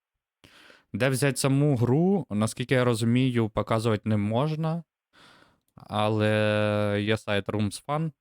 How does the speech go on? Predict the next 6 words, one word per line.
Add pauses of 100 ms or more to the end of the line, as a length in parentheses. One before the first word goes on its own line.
(2250)
Я
думаю,
найдеш. (420)
<clears throat>
І
там